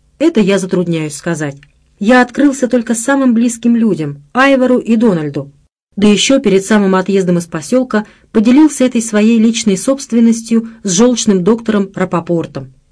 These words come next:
Удивительно, все они сначала поддакивали с нарастающей радостью понимания,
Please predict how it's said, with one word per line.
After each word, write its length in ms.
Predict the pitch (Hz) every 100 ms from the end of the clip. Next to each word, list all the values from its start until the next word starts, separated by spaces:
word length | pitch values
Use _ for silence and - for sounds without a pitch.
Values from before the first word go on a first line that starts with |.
| _ _ _ _ _ _
Удивительно, 680 | 214 214 247 226 147 143 139 _ - -
все 260 | - - 302
они 160 | 277 233
сначала 440 | 226 226 254 247
поддакивали 760 | 233 214 180 220 262 185 151 147
с 120 | -
нарастающей 680 | 180 185 - 190 175 196
радостью 420 | 196 220 214 - 196
понимания, 720 | 196 196 180 156 147 143